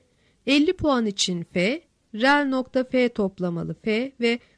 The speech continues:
toplamalı rel nokta F değerlerini yorumlayınız. Kırk dokuz, elli iki, kırk yedi, elli iki,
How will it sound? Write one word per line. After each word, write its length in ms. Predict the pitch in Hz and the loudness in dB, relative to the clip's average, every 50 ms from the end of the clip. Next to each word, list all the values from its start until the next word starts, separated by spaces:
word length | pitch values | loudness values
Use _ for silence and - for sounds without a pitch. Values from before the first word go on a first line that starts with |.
| _ _ | _ _
toplamalı 760 | - 285 285 277 - 285 294 277 277 285 277 294 302 294 277 247 | 0 0 0 0 0 -6 -6 -4 -4 -4 -2 -2 -2 -4 -4 -2
rel 260 | 254 269 277 277 277 262 | 0 2 4 4 2 2
nokta 400 | 233 214 202 196 - - 240 233 | 0 -2 -2 -4 -4 -4 -4 -4
F 340 | - 226 196 175 - - | -2 -2 -2 -2 -2 -4
değerlerini 640 | - 233 220 208 190 180 175 170 160 165 185 226 240 233 | -4 -2 0 0 0 -2 -2 -4 -6 -6 -6 -6 -4 -2
yorumlayınız. 760 | 240 233 220 208 196 180 156 - - 160 - - - - - - _ _ _ _ _ _ _ _ _ _ _ _ _ _ _ _ _ _ _ _ _ _ _ _ _ _ _ _ _ _ _ _ _ - | 0 2 2 2 0 0 -2 -4 -6 -8 -10 -12 -14 -14 -16 -18 _ _ _ _ _ _ _ _ _ _ _ _ _ _ _ _ _ _ _ _ _ _ _ _ _ _ _ _ _ _ _ _ _ -2
Kırk 240 | - 320 254 - | -2 -2 0 2
dokuz, 440 | - 285 262 - - 294 339 - - - | 0 0 0 2 0 -2 0 -2 -4 0
elli 320 | - 254 247 247 226 233 233 | 2 4 4 4 4 2 2
iki, 300 | 226 - - 226 220 240 | 0 0 -2 -4 -4 -4
kırk 360 | - - - 233 - _ - | -6 -10 -10 -10 -8 _ 0
yedi, 380 | 214 196 185 165 196 226 262 - - | 2 2 2 2 0 -2 -2 -2 0
elli 320 | 214 214 208 196 196 196 | 2 2 2 2 2 0
iki, 400 | 190 190 - - 196 202 262 277 | -2 -4 -6 -6 -6 -6 -6 -8